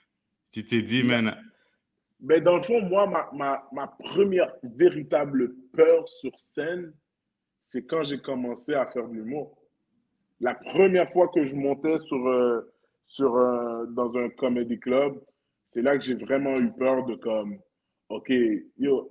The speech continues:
Speaker 2: après, après ça, imagine que comme je réalise que c'est pas pour moi. Je viens de me faire humilier devant cent personnes, tout ça, je serais comme, ah, yo, ah, ouais,
Speaker 1: C'est-,
Speaker 2: finalement, c'est
Speaker 1: c'était
Speaker 2: pas pour
Speaker 1: où ?
Speaker 2: moi. C'est, c'était à l'Abreuvoir.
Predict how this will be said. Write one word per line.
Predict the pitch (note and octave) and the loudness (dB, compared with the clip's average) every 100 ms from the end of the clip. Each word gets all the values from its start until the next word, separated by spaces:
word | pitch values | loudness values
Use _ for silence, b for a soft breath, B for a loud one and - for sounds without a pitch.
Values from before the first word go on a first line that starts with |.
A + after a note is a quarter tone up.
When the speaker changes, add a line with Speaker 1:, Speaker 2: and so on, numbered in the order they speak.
| _ - | _ -10
Speaker 2:
après, | A#2 - C#3+ C#3+ - _ - | -8 -2 0 0 -4 _ -12
après | A2+ - A#2+ | -10 -6 -6
ça, | - C3 | -2 0
imagine | B2+ A2+ A2 C3 B2+ | 0 -2 -4 -4 -6
que | - - | -8 -12
comme | A2 | -10
je | G#2 | -6
réalise | G#2+ G#2 A2+ A2+ | -4 -2 -2 -4
que | G2+ | -8
c'est | - - | -14 -8
pas | G#2 | -8
pour | - F2 | -8 -14
moi. | G2 G2 - _ _ _ - | -10 -12 -14 _ _ _ 0
Je | |
viens | A#2 B2 | 4 6
de | |
me | A#2 | 6
faire | - A#2 | 6 6
humilier | A#2 A2+ A2 A#2 B2 | 6 4 2 6 6
devant | A2+ G#2+ A2 G#2+ | 6 0 -2 -6
cent | - A2 | -8 -4
personnes, | A2 - A#2+ A#2 A2+ A2 _ _ _ _ _ _ | -4 -4 0 0 -2 -6 _ _ _ _ _ _
tout | G#2+ | -12
ça, | - A#2+ A#2 A2+ | 0 4 6 4
je | G2+ | -2
serais | A2+ G2 | -6 -2
comme, | A#2 A2 G#2+ | 2 2 0
ah, | A2 G#2+ G2 G2 | 0 0 0 0
yo, | G#2 G#2 F#2 _ _ _ _ A2 | 0 -2 -8 _ _ _ _ -2
ah, | G#2+ F#2+ F2 B B _ _ _ | 0 0 -2 B B _ _ _
ouais, | - A2 - | 0 0 2
Speaker 1:
C'est-, | C#3+ | 0
Speaker 2:
finalement, | A2+ A#2+ | 2 0
c'est | - - | 2 4
Speaker 1:
c'était | E3+ E3+ | 8 6
Speaker 2:
pas | |
pour | G3+ | 8
Speaker 1:
où ? | A#3 A3 | 4 4
Speaker 2:
moi. | - - _ _ _ _ _ b b | -2 -16 _ _ _ _ _ b b
C'est, | - C#3+ C#3 C#3 | 4 8 10 8
c'était | C#3+ C3+ | 6 6
à | E3+ | 6
l'Abreuvoir. | D#3 C#3 C#3+ C3+ F3 D3 | 6 0 -6 -2 0 0